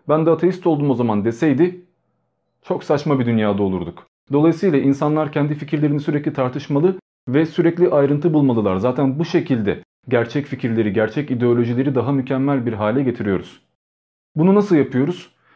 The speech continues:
Mesela ben tartıştım, yanlış çıktım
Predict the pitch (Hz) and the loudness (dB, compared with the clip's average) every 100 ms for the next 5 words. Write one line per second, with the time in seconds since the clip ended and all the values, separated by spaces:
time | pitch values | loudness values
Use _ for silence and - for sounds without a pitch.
0 | - 185 190 143 104 98 165 175 180 180 | -4 -2 2 2 2 2 0 2 0 0
1 | 180 - 180 185 - _ _ _ _ _ | -6 -2 -2 -2 -12 _ _ _ _ _
2 | 139 165 180 185 - - - 175 180 | -2 2 2 0 -2 -8 -2 -2 -2